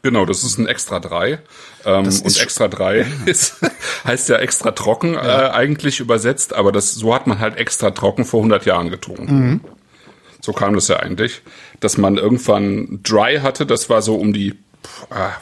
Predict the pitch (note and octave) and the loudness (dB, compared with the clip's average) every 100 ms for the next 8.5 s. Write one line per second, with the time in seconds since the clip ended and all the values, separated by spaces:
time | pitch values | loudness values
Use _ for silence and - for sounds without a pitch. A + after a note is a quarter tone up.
0 | - _ - G2+ A2 - A#2+ - A2+ C3 | -18 _ -8 -2 0 0 -6 -2 0 2
1 | A#2+ A#2 G3 G2+ G#2+ A2 B2 - - _ | 2 0 -4 0 2 2 0 -8 -20 _
2 | - A2+ A2 A2 G#2+ G#2+ G#2 - G#2 F#2 | -2 0 2 2 2 0 -4 -4 0 2
3 | F2+ E2 - - - - F#2 - G2+ G2 | 2 -2 -12 -14 -16 -16 -16 -16 -16 -16
4 | F#2+ - - F2 F#2+ - G#2 - C#3 - | -16 -16 -12 -10 -6 -2 0 0 -2 -2
5 | - G2 G2+ B2 C3+ - B2 - G2 F#2 | 0 0 2 0 0 0 -2 0 -2 0
6 | G#2 G#2 A2+ A#2+ G2 - - - G#2+ G2+ | 2 2 2 0 -2 -4 -6 -2 -2 0
7 | G#2+ G2 G#2 - G2 F#2+ F#2+ G2 F#2+ F2+ | 2 2 2 -2 -2 -2 0 -2 0 -2
8 | - - A#2+ - | -4 -2 0 0